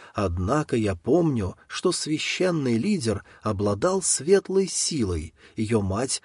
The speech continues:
обладала силой смерти, а моя кровь». Пока Хан Сень обдумывал всё это, Хан Мэн Эр взяла в руки Библию разрушителей.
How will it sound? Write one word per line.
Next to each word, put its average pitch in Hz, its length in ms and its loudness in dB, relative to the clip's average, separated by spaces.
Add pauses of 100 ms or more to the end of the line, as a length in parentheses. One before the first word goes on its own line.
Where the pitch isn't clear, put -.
(140)
обладала 104 680 0
силой 185 460 0
смерти, 123 840 -2 (240)
а 95 100 -4
моя 92 380 -4
кровь». 190 540 0 (420)
Пока 180 340 0
Хан 165 260 2
Сень 175 440 0
обдумывал 143 640 2
всё - 260 0
это, 143 440 2 (180)
Хан 113 280 0
Мэн 113 300 2
Эр 170 300 2 (180)
взяла 196 480 6
в 151 60 -2
руки 170 420 0
Библию 170 520 4
разрушителей. 135 960 0